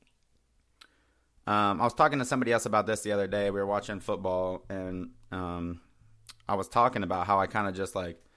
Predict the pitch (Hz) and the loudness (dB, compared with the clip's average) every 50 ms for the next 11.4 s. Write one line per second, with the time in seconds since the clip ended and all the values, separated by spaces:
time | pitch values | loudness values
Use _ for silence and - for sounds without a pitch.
0 | _ _ _ _ _ - 101 110 117 110 104 95 92 90 87 85 - - - _ | _ _ _ _ _ -4 -2 0 0 0 0 -2 -4 -6 -8 -12 -14 -20 -20 _
1 | _ _ _ - 95 98 - 110 117 123 127 - - - _ 95 85 110 113 110 | _ _ _ -14 -14 -12 -6 -2 -2 -2 -2 -4 -6 -12 _ -8 -6 -4 -4 -2
2 | 107 101 80 87 92 104 117 127 127 110 95 90 - 98 95 95 92 90 82 - | -2 -2 -4 -2 -2 0 0 0 0 -2 -2 -2 -2 0 0 0 0 -2 -4 -8
3 | - _ _ - - - - _ _ - 104 104 101 98 95 104 123 135 117 98 | -14 _ _ -20 -20 -20 -20 _ _ -6 -4 -4 -2 -2 0 0 2 2 2 2
4 | 98 101 98 - - 101 104 104 - 120 110 90 95 98 98 87 85 92 90 92 | 0 -2 -4 -4 -4 -4 -4 -2 0 -2 -2 0 2 0 0 0 -2 -6 -6 -6
5 | 98 101 101 _ - 110 107 107 - - 98 120 113 110 104 113 123 104 87 98 | -8 -8 -12 _ -4 -2 -2 -2 -2 -2 -2 0 0 0 -2 -2 -4 -4 -2 -2
6 | 117 127 127 110 95 87 - 107 98 92 87 - - - - - - _ _ _ | -2 0 0 0 -2 0 0 0 0 0 -2 -6 -16 -20 -20 -20 -20 _ _ _
7 | _ - 107 107 107 117 127 131 - 113 117 113 110 123 131 123 143 131 123 113 | _ -6 -4 -2 0 0 -2 0 2 4 4 4 4 2 2 4 4 4 4 4
8 | 107 110 113 123 123 131 123 113 101 - 113 110 117 113 139 135 135 139 139 123 | 4 2 0 0 0 0 0 0 0 -2 -2 -2 -2 0 0 0 0 0 -2 -2
9 | 98 - 104 101 95 92 - - _ _ _ _ - - - - - - _ - | 0 2 4 4 4 2 0 -6 _ _ _ _ -20 -20 -20 -20 -20 -20 _ -20
10 | _ _ - 113 107 113 104 - - 120 113 113 107 92 110 117 127 135 127 110 | _ _ -8 -6 -4 -4 -4 -4 -4 -4 -4 -4 -4 -2 0 2 4 4 2 2
11 | 98 98 107 110 101 92 - - | 0 0 0 0 0 -2 -4 -10